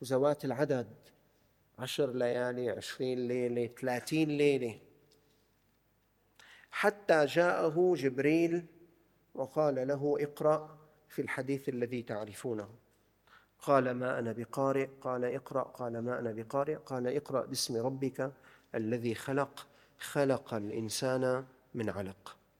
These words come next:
فقد بدأ الإسلام يا أخوان من حراء، فكل أخ بيناتكم ليتخذ لنفسه حراءً يخلو فيه بربه ذكرًا وفكرًا وشكرًا.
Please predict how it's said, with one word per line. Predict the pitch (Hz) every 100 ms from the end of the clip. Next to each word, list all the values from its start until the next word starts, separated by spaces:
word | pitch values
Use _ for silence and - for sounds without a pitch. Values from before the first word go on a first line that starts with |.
| _ - - - -
فقد | 156 147 160 170
بدأ | 175 160
الإسلام | 135 139 - 156 151
يا | 139 127
أخوان | - 151 143
من | 135 127
حراء، | - 131 123 - _ _ _ _ _ - _
فكل | - 143 - 185 180
أخ | 170 160
بيناتكم | 151 135 156 151 - 151 156 151 - - - -
ليتخذ | 135 135 170 - - 135 139 120 123
لنفسه | 120 143 - - 143 143 123
حراءً | - 120 127 117 117 98 98 - _ _ _ _ _ _ _ _ _ _ - - _
يخلو | - 170 - 156 143
فيه | - 151 143 131
بربه | 127 131 139 131 104 104 - _ _ _ _ _ _ -
ذكرًا | 117 156 165 - 120 110 101 95 -
وفكرًا | 131 110 - 165 - 160 160 147
وشكرًا. | 117 - 135 - 110 92